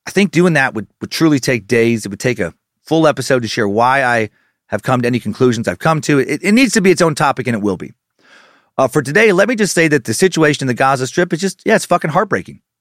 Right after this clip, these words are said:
It's so sad to keep reading about the death of so many innocent people on both sides, you know, especially about the many children who have died,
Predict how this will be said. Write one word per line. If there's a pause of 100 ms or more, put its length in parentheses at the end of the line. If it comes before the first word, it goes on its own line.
It's
so
sad
to
keep
reading
about
the
death
of
so
many
innocent
people
on
both
sides, (640)
you
know,
especially
about
the
many
children
who
have
died,